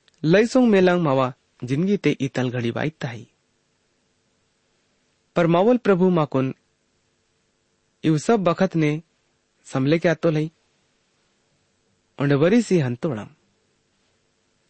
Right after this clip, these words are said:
नावड़ प्यारो संगवालड़ीत कमजोर नु समले किमट. एद आठ नंबर था हुकुमांत. बोड़े बोड़े है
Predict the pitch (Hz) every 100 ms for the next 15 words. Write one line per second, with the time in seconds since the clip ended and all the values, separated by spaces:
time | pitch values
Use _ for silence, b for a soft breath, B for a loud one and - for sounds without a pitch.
0 | _ - 151 180 226 - 131 123 117 _
1 | - 139 120 113 110 190 - _ _ _
2 | _ _ _ _ _ _ _ - 180 185
3 | 240 247 208 208 _ - 127 120 156 175
4 | 175 - - _ _ _ _ _ _ _
5 | _ _ _ - 131 - 151 202 202 185
6 | 170 - 117 110 - 110 110 - _ _
7 | _ _ _ _ _ _ _ _ _ _
8 | _ _ _ _ _ 135 175 233 196 180
9 | 156 143